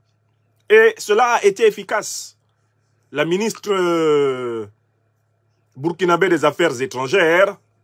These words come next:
notre sœur bien-aimée, Madame Olivia Ragnanyewende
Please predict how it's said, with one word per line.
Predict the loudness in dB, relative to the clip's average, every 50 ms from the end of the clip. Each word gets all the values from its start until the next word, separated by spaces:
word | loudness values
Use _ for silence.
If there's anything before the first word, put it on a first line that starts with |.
| _ _ _ _ _ _ _ _ _ _ _ _ _ _ _ _
notre | -4 -2 -2 -2 0 -2
sœur | -4 0 0 0 0 0
bien-aimée, | 2 2 2 2 2 0 2 0 0 0
Madame | 0 2 2 2 2 2 0 -6 -14 _ _ _ _ _ _ _ _ _ _ _ _ _ _ _ _ _ _ _ _ _ _ _ _ _ _ _ _ _ _ _ _ _ 4
Olivia | 6 6 6 4 0 0 2 2 2 2 -2 _ _ _ _ _ -4
Ragnanyewende | 0 2 2 2 2 0 -2 -2 0 2 2 2 2 2 2 2 2